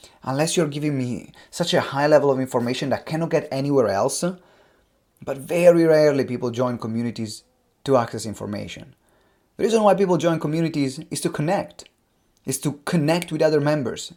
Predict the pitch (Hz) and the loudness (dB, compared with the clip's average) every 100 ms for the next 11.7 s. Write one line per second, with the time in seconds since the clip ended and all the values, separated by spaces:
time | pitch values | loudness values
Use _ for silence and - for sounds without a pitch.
0 | _ _ _ 139 - 143 - 160 165 165 | _ _ _ -10 -6 -8 -2 0 2 4
1 | 156 151 143 147 147 147 143 131 131 131 | 2 2 -2 -4 -4 0 0 2 2 2
2 | 131 - 127 123 - 120 123 135 135 127 | 0 -4 -4 -4 -4 -4 -4 -2 -4 -4
3 | 127 131 123 117 123 117 135 - 127 - | 0 0 0 -4 -2 -2 -2 -4 -6 -8
4 | - 120 98 120 123 123 123 123 120 135 | -10 -10 -8 -4 -2 0 -2 -2 2 2
5 | 135 156 165 147 - - - - 190 190 | 2 2 4 4 0 -8 -4 8 10 10
6 | 143 123 135 139 147 139 131 139 139 - | 6 4 0 -6 -4 -2 0 0 0 -4
7 | _ _ - - - - 196 151 170 220 | _ _ -20 -20 -20 -4 0 4 4 4
8 | 226 226 214 180 175 165 160 160 160 165 | 4 2 2 0 2 2 2 0 0 0
9 | 151 143 143 147 160 139 120 127 - - | -2 -2 -2 -4 -4 -4 -2 -4 -6 -6
10 | - 220 190 135 120 135 143 131 131 123 | 0 2 2 -2 -6 -6 -6 -4 -4 -4
11 | 135 135 131 131 - 117 104 | -6 -6 -6 -8 -6 -8 -12